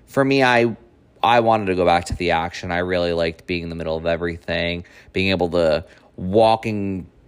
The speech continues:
do whatever else that I wanted to, um, having that as an option. So Castaway Cay was a lot of fun. Um,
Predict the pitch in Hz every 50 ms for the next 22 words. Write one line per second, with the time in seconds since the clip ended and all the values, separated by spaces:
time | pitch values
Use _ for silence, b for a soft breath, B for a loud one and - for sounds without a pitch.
0 | _ _ _ - - 127 131 123 117 117 117 117 107 107 107 107 104 98 - -
1 | 104 95 92 92 90 90 90 87 87 82 85 - - - 90 82 80 80 80 -
2 | - 85 80 76 73 71 80 - _ B B B B B B B B B B -
3 | 92 85 82 85 82 82 78 78 76 76 - 85 80 78 76 78 - - 80 78
4 | 78 - - - 80 - - - - - b b b b b b b b b b
5 | - - 151 143 151 175 - - 208 196 190 170 - - - 139 131 123 117 104
6 | 101 92 90 92 92 92 98 98 98 - - - 92 90 87 85 85 85 87 82
7 | - _ - 87 87 82 85 82 80 80 78 82 87 90